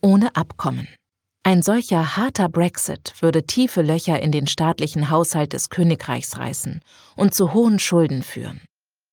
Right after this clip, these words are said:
Sollte es also zum harten Brexit kommen, werden britische Unternehmen, deren Erfolg von der Konjunktur des Landes abhängt, an Wert verlieren. Auf Aktienkäufe solcher Unternehmen solltest du also vorerst verzichten,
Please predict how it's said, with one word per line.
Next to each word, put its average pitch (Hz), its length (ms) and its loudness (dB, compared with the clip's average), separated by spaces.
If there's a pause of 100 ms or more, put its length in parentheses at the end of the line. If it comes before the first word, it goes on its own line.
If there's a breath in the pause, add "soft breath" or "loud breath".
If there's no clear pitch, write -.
(120)
Sollte 233 380 0
es 175 140 0
also 151 280 0
zum 143 300 -2
harten 156 300 0
Brexit 151 440 -2
kommen, 170 400 -2 (160)
werden 160 300 2
britische 214 420 0
Unternehmen, 151 560 2
deren 147 240 0
Erfolg 180 440 -2
von 151 140 0
der 147 100 0
Konjunktur 151 640 0
des 160 180 -4
Landes 185 380 2
abhängt, 156 480 -2 (420 soft breath)
an 226 200 4
Wert 190 200 2
verlieren. - 540 -8 (580)
Auf 165 240 0
Aktienkäufe 151 800 0
solcher 139 320 0
Unternehmen 143 460 0
solltest 156 340 0
du - 60 -2
also 151 200 0
vorerst 147 500 0
verzichten, - 640 -4